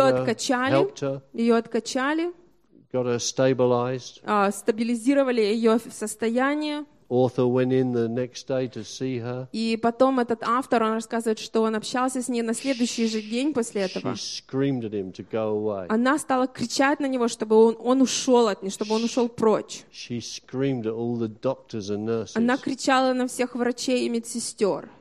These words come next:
Speaker 1: And, uh, and when, uh, the author of this book, uh, asked her, "Well, what is the problem?"
Speaker 2: И когда автор этой книги всё-таки спросил, «Ну что тут, что не так?»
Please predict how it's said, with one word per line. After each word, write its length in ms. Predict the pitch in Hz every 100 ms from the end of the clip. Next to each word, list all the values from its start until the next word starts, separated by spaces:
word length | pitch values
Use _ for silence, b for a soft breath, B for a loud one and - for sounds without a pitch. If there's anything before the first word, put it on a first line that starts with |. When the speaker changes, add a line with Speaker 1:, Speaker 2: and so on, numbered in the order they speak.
| _ _ _
Speaker 1:
And, 120 | 101 104
uh, 300 | 113 107 -
and 220 | 120 117 117
when, 300 | 139 147 139
uh, 260 | 127 120
the 160 | 110 120
author 380 | 127 139 - 123
of 80 | 113
this 180 | 117 107
book, 280 | 143 147 147
uh, 260 | 120 113 104 b b b _
asked 360 | 117 139 123 -
her, 80 | 113
"Well, 200 | 117 127
what 240 | 127 135
is 180 | 131 113
the 80 | 120
problem?" 400 | - 107 95 87
Speaker 2:
И 100 | 226
когда 500 | 240 233 254 285 254
автор 220 | 269 269
этой 160 | 254 247
книги 320 | 233 285 277
всё-таки 320 | 254 220 -
спросил, 340 | 240 - 240 247
«Ну 160 | 247
что 360 | 247 - - 302
тут, 340 | 285 - -
что 180 | 233 285
не 140 | 277 285
так?» 500 | 285 262 120 -